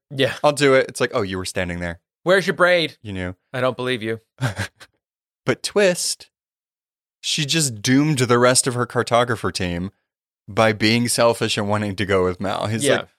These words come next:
Speaker 2: "Okay, you go, but your whole crew goes with you."
Speaker 1: Well, you know what, Alina? Maybe next time you burn one map of
Speaker 2: <laughs>
Speaker 1: West Ravka, okay? Don't do all of them, 'cause then they need the whole team.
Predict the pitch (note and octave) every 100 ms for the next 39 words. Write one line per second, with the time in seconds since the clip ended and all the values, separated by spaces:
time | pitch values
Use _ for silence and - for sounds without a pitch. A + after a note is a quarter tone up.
0 | _ D3 - D3+ C#3+ C#3 C3+ G#2 - -
1 | - D#3+ C3+ D3+ C#3 C#3 C#3+ D3+ - D#3+
2 | C#3+ C#3+ B2+ A#2+ B2+ - G2 B2+ E3+ G3
3 | G3 G3+ G#3+ A3+ F#3+ F3+ F3+ F#3+ A#3 G#3+
4 | G3+ G#3 F#3+ F#3+ D3+ E3 D#3+ D#3+ C3+ A2
5 | B2 C#3 D3 C3 G#2+ F2+ - _ _ _
6 | - - C#3 A#2+ G#2 G#2 - G#2+ G2 F2
7 | - E2 - C3+ C#3+ D#3 C#3+ C#3+ D3 D#3
8 | F3 F3 A3 G#2 G2+ G2 G#2 A#2+ C#3 E3
9 | F3 G3 F#3+ G3 G3 G#3+ A3 C4 C4+ C4+
10 | A#2